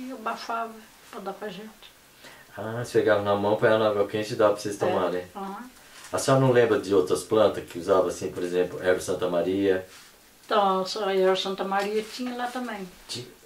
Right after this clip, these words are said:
Speaker 2: ela usava?
Speaker 1: Usava erva, erva veia, quando a criançada ficava assim com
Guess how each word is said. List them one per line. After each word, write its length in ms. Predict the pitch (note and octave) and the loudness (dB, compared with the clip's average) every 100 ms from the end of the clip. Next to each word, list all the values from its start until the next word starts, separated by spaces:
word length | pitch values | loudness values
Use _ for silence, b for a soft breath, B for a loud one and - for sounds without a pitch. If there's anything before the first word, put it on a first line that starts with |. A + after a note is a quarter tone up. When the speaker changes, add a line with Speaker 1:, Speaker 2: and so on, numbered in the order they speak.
| - | -2
Speaker 2:
ela 180 | F#2+ F#2+ | 2 4
usava? 500 | - G2+ - - - - | 6 4 4 0 -6 -12
Speaker 1:
Usava 500 | G#3 F#3+ F#3 F3+ F3+ | -10 -6 -2 0 2
erva, 420 | F#3+ F#3+ G3+ G3+ G3+ | 0 -4 -10 -2 2
erva 180 | F#3+ F#3+ | 4 4
veia, 440 | F#3 G3+ A3 A3 | 4 6 6 6
quando 240 | G#3 F#3+ F#3 | 2 -2 -2
a 20 | |
criançada 540 | F#3+ F#3 - F#3 F3+ | -2 -4 -2 -4 -4
ficava 680 | F#3 F#3+ - F#3 F#3 F#3 F3+ | -6 -10 -4 0 0 -2 -4
assim 300 | F3 - F#3+ | -6 -6 -8
com 380 | F#3 F#3 F3+ E3+ | -8 -10 -8 -8